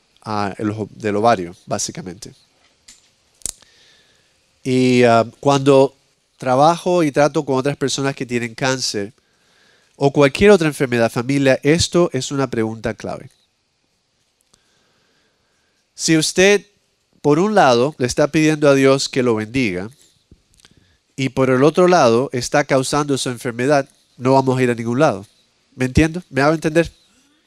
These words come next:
En otras palabras, usted tiene que raciocinar a través de esta situación en la cual usted está y saber por lo cual usted está enfermo.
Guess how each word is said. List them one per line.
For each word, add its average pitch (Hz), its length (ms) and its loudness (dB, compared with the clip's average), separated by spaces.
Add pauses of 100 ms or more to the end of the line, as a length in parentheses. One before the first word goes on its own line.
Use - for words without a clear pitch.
(240)
En 123 80 -12
otras 143 200 -6
palabras, 151 640 0 (540)
usted 143 340 -2
tiene 165 340 -4
que 135 260 -4
raciocinar 147 1000 0
a 131 120 0
través 135 460 2
de 135 300 -2
esta 139 680 -4
situación 131 480 -8
en 135 40 -4
la 123 100 -4
cual 127 220 -4
usted 135 360 -6
está 131 500 -6 (800)
y 127 120 -6
saber 139 580 2
por 127 160 -4
lo 110 100 -2
cual 120 300 -2
usted 113 200 -8
está 110 140 -14
enfermo. 95 380 -16